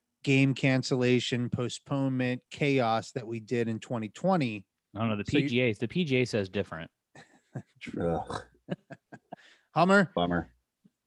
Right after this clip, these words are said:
Speaker 1: <laughs> Bummer, Hummer.
Speaker 3: Yeah.
Speaker 1: Um, so assuming he gets those twelve games, I mean, you're saying a realistic shot, tying those guys, tying Green, tying Dalton would,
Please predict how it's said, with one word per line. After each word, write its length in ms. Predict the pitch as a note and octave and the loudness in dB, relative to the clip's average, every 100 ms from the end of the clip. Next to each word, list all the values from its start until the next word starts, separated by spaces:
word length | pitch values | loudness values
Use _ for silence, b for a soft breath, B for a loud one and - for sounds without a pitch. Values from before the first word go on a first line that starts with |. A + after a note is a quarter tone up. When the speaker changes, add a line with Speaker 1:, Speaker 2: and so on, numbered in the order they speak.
| _ | _
Speaker 1:
<laughs> 600 | - - - - B2 - | -20 -18 -18 -16 -14 -12
Bummer, 260 | - G#2+ | -10 -8
Hummer. 340 | F2+ F#2+ A2 A2+ b b - A#2 | -8 -8 -8 -10 b b -4 4
Speaker 3:
Yeah. 180 | A#2 - - | 4 2 -4
Speaker 1:
Um, 340 | D3+ D3 C#3+ C#3+ _ _ _ _ _ _ _ _ _ _ _ - | 2 4 4 -2 _ _ _ _ _ _ _ _ _ _ _ -6
so 200 | - F#3 | 0 2
assuming 400 | - B3 A3+ F#3 | 2 0 0 0
he 80 | |
gets 220 | E3 E3 - | 2 0 2
those 180 | D3+ | 0
twelve 320 | - D#3+ C3+ A#2 | 2 2 2 2
games, 640 | D3 D3 A#2+ A2 - - _ _ - | 2 2 2 0 -6 -10 _ _ -8
I 60 | C#3+ | -2
mean, 160 | B2+ | 2
you're 140 | C3 D3+ | 2 2
saying 320 | - D3 B2+ | 4 4 4
a 40 | |
realistic 440 | A#2+ C#3 C3 - A#2 | 4 6 6 2 0
shot, 320 | - B2+ A#2+ _ - | 4 4 4 _ -2
tying 400 | E3 F#3+ F3 C#3+ | 4 6 6 6
those 200 | B2 A2 | 6 4
guys, 600 | B2 G#2+ G#2+ G#2+ - - | 4 4 4 0 -6 -6
tying 360 | - D3+ D3+ C3+ | 2 4 4 2
Green, 320 | C3 B2+ B2 | 4 4 2
tying 340 | C#3 C3 B2 | 2 2 2
Dalton 380 | A#2+ A#2+ A#2+ A2+ | 4 4 4 0
would, 180 | A2+ | -2